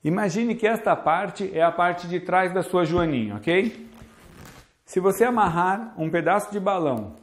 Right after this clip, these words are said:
neste ponto e depois amarrar ela junto da joaninha, a asa vai se fechar dessa forma. E quem estiver de frente para a figura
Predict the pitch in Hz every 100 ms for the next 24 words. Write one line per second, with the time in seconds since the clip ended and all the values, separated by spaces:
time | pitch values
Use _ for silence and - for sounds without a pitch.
0 | _ 131 165 190 196 190 156 127 101 -
1 | 95 - 131 147 147 147 151 156 160 135
2 | 151 180 156 123 113 - - - - -
3 | - _ _ _ - 120 143 214 208 160
4 | 135 143 127 143 180 226 - - _ 143
5 | 160 185 170 156 165 170 170 160 - 160
6 | 160 156 165 170 170 156 135 123 107 101
7 | - _ _ - - - - - 151 196
8 | 226 185 185 156 139 123 120 190 - 185
9 | 202 233 202 156 151 - 127 135 185 220